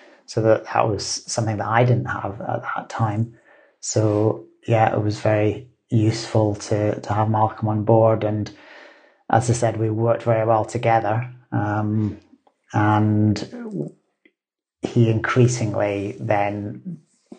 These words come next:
did a lot of the, the run coaching for the athletes that were coming through the, the performance centre.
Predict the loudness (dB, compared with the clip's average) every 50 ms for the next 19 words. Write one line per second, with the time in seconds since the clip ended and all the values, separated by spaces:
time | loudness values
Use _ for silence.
0 | _ _ _ -16 _ -6 -2 0 0 2 2 4 4 4 4 4 0 -4 -4 -2
1 | 0 0 0 0 0 0 2 4 4 4 4 4 0 -2 0 -2 -2 -2 -2 -4
2 | -4 -4 -4 -2 0 0 2 2 0 0 -2 -2 -2 -4 -4 -2 -2 0 0 0
3 | 0 0 -2 -2 0 -2 -4 -2 0 2 2 2 2 0 0 0 -2 -2 -2 -4
4 | -6 -6 -4 -2 0 0 0 0 -4 -6 -6 -6 -6 -6 -8 -10 -14